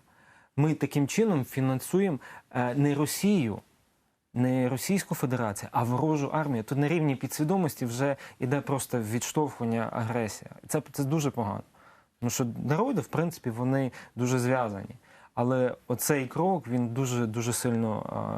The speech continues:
е, роз-, відштовхнув. Якщо можна, я би хотів повернутися трішки на початок нашої передачі.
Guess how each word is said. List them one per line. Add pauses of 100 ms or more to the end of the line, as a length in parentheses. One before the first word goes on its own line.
(720)
е,
роз-,
відштовхнув. (480)
Якщо
можна,
я
би
хотів (240)
повернутися
трішки
на
початок
нашої
передачі.